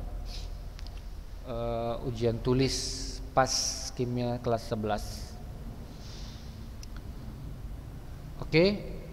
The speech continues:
ini untuk soalnya udah bisa dikerjakan, langsung dikerjakan, ya. Nah, mungkin itu saja untuk, eh, penjelasan dari Ustadz.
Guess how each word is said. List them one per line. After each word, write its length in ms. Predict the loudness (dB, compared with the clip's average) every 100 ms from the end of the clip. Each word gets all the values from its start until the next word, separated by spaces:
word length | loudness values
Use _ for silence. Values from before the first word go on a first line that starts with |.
| -8 -8 -8 -10 -6
ini 400 | -2 4 6 8
untuk 320 | 6 4 2
soalnya 640 | 4 6 6 6 4 4 2 -4 -6 -2
udah 240 | 8 8
bisa 240 | 8 6 6
dikerjakan, 800 | 6 4 8 8 8 6 6 2
langsung 320 | 2 2 2
dikerjakan, 640 | 2 6 6 8 6 6
ya. 240 | 4 4 2 -4 -8 -10 -10 -10 -10 -8 -8 -8 -8 -8 -2
Nah, 480 | 0 2 2 -2 -4 -6 -6 -8 -8 -8 -8 -8 -8
mungkin 320 | 0 2 4
itu 80 | 4
saja 640 | 8 8 8 8 6 0 -4 -4 -2
untuk, 320 | -2 2 0 0 -6 -6 -6 -2
eh, 800 | 2 4 4 4 4 4 4 2 0 -6 -8 -2
penjelasan 400 | 2 4 4 4
dari 160 | 4 4
Ustadz. 560 | 4 6 6 4 -8